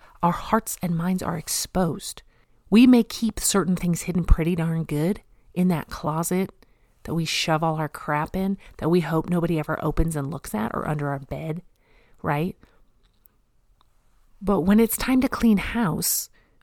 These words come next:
when something goes wrong in our lives, everything comes tumbling out. If we haven't kept our house clean consistently, then that's all gonna come out.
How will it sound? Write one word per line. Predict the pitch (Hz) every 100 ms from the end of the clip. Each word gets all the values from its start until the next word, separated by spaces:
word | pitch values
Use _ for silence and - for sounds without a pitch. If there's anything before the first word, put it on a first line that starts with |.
| -
when | 190
something | - 240 262 262
goes | 220 185
wrong | 185 208
in | 196
our | 160
lives, | 156 196 202 156 - - - -
everything | - 269 226 226 190 185
comes | 180 160
tumbling | - 165 151 147
out. | 139 - - - -
If | 208 185
we | 233
haven't | 240 262
kept | - 208
our | 190
house | 165 170 -
clean | - 185 175
consistently, | 175 165 151 - - 233 277 311 - _ _ -
then | 220 208
that's | 202 220 -
all | 214
gonna | 226 196
come | - 196 180
out. | 185 240 -